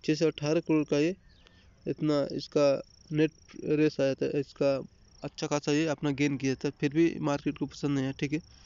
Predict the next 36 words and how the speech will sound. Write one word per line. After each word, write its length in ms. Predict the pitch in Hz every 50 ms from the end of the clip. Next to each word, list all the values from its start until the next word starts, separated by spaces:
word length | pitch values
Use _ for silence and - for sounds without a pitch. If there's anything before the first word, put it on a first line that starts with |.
| - - - - - - _ _ _ - - - - - _ _ _ _ - -
और 80 | 156 147
दोस्तों, 320 | 143 170 160 - - 185
मैं 120 | 185 185
इसका 200 | 185 175 - -
क्वार्टर 440 | 170 - - 160 160 - 185 185 180 - _ - - - - - - - _ _ - - - -
थ्री 140 | - 147 165
का 140 | 170 - 165
ये 220 | 160 160 165 170 165
यहाँ 180 | 156 156 151 147
पे 100 | 143 156
रिजल्ट 300 | 151 147 160 170 160 160
भी 100 | 165 165
आपको 200 | 160 151 147 160 -
थोड़ा 180 | - 156 147
बहुत 140 | 156 151 151
दिखा 220 | 139 151 - 151 147
देता 220 | 143 147 - 143
हूँ, 80 | 135 139
ठीक 180 | - 151 151 147
है। 80 | 170 175 _ - - - - - - - - - - - - - _ _ - - - - - - - - - - _ - - -
तो 80 | 170
यहाँ 140 | 156 151 151
आप 60 | 160 165
देख 140 | 151 170 156
सकते, 200 | - - 156 151
दिसंबर 520 | 151 156 - - 151 151 160 185 185 170
और 80 | 160 156
यहाँ 140 | 151 151
पे 120 | 143 - 151
देख 120 | 143 151
सकते 240 | - 147 139 - 160
हैं 100 | 147 151
आप 100 | 156 170 _ _ _ -
क्वार्टर 200 | - 151 139 147
थ्री 180 | - - 143 151
का 120 | 139 -